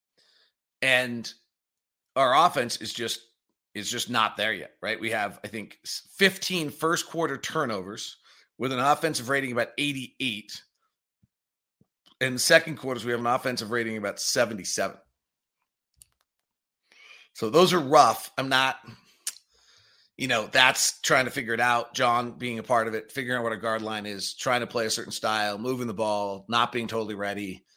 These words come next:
So it's, it's not, you know, I, the hope is that this doesn't last for a particularly long period of time, I guess, would be, um, w-, what I would tell you on that.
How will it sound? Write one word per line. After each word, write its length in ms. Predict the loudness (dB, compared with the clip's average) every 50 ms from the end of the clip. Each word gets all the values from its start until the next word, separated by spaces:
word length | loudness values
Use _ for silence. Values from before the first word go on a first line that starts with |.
| _ _ _ _ _ _ _ _
So 280 | -6 -2 0 0 0 0
it's, 220 | -2 -4 -8 -6 -4
it's 180 | -4 -4 -4 -2
not, 280 | 2 4 4 4 4 0 -4 -14 _ _ _ _ _ _ _ _ _ _ _ _ _ _ _ _ _ _ -6
you 80 | -4
know, 180 | -4 -4 -6 -8 -14 _ _ _ _ _ _ _ _ _ _ _ _ _ _ _ _ _ -10
I, 200 | -8 -8 -8 -8 -12 -10
the 160 | -8 -8 -2
hope 280 | 2 4 4 4 2 0
is 120 | -4 -8
that 100 | -10 -10
this 160 | -10 -10 -6
doesn't 300 | -6 -6 -6 -6 -8 -8
last 340 | -6 -4 -4 -4 -6 -8 -10
for 140 | -8 -8 -8
a 40 | -8
particularly 460 | -10 -10 -10 -10 -8 -8 -8 -8 -6
long 400 | -2 0 0 0 0 -2 -6 -8
period 240 | -8 -8 -8 -8 -10
of 80 | -10
time, 260 | -8 -8 -8 -8 -10
I 80 | -14 -12
guess, 360 | -12 -10 -8 -8 -8 -8 -10 -12 _ _ _ _ _ _ _ _ _ _ _
would 160 | -8 -8 -6
be, 380 | -6 -6 -6 -6 -8 -10 -12 -16 _ _ _ _ _ _
um, 480 | -12 -10 -8 -8 -8 -10 -12 -14 -18 -20 _ _ _ _ _ _ _ _ _ _
w-, 160 | -18 -18 -18 _
what 180 | -6 -2 0 2
I 60 | 2
would 160 | 0 0 0
tell 160 | 0 0 0 0
you 140 | -2 -4
on 80 | -6 -6
that. 220 | -6 -6 -8 -8